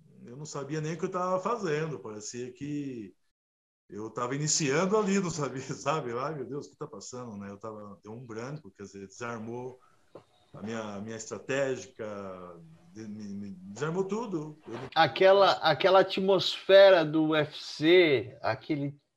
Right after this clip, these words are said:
Speaker 2: contaminou você, né? Te hipnotizou.
Speaker 1: Exato, foi, exato, foi um choque. Eu também não tava, eu não convivi com nenhum brasileiro, eu tava com, com americano, o meu corner era, era só americano,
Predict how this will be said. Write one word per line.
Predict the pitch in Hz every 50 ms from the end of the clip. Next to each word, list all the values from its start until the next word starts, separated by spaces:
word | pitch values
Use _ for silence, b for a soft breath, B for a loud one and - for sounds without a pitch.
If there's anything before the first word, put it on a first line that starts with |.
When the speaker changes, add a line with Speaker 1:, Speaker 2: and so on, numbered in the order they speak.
| _ - - -
Speaker 2:
contaminou | - - 185 185 170 - 185 175 180 185 185 180 185 202 202 196
você, | 208 208 208 - - 180 190 185
né? | 165 143 147 143
Te | 143 - - 165
hipnotizou. | 160 160 147 147 - 202 196 202 202 190 - - 180 160 131 117 147 170 175 139
Speaker 1:
Exato, | - - -
foi, | - 127 131 135 135 135 131 - _ _ _ _
exato, | - 117 113 120 123 120 -
foi | - - 135
um | 143 156 151
choque. | - - - - - 135 139 135 135 - -
Eu | 117 117
também | - 139 135 139 147
não | 143 135
tava, | - 135 131 131 135 123
eu | 113 123 135
não | 135 131 113
convivi | 123 123 113 107 110 107 123 117
com | - 120
nenhum | 117 113 117 120
brasileiro, | 117 117 120 110 117 110 104 110 117 120 113
eu | -
tava | - 104 101
com, | 110 113 110
com | 104 - 107
americano, | 104 107 107 107 101 _ - 113 113 117 117 113 110 107 107 101 98 - _ _ _ _ _ _ _ _ _ _ -
o | 107
meu | 107 113 113
corner | 110 - 117 120 123 127 123 117 113 113
era, | 113 113 113 110 107 101
era | 104 110 113 107
só | 101 - - 117
americano, | 113 113 113 110 110 104 - _ 113 113 117 117 120 120 120 117 113 110 110 107 107 104 101 98